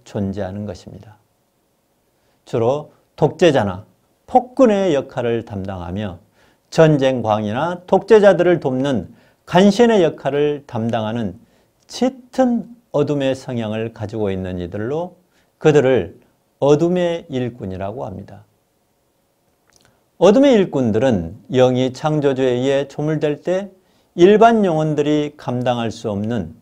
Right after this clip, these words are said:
특수한 어둠의 역할을 위해 특수한 사고 조절자를 부여받고 창조된 영혼 그룹들을 말합니다. 어둠의 일꾼들은 영혼의 진화가 목적이 아니라 행성의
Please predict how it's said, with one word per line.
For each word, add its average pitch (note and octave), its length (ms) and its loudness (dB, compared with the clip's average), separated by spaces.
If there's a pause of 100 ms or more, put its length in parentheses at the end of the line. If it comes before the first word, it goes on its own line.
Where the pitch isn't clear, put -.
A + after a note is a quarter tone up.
(100)
특수한 F3+ 840 -2
어둠의 F3 380 0
역할을 A#2+ 480 -4
위해 D3 280 -6 (440)
특수한 D3 600 2 (180)
사고 D3 600 -2
조절자를 A#2 720 -4
부여받고 G#2 800 -6 (340)
창조된 A#2 760 -4 (180)
영혼 C#3 460 -4
그룹들을 B2 760 -8
말합니다. F2+ 540 -10 (880)
어둠의 A#3+ 360 6
일꾼들은 A#2+ 840 0 (140)
영혼의 A#2 500 0
진화가 D3+ 520 2
목적이 D#3+ 500 0
아니라 F3 460 2 (540)
행성의 A#2 720 -2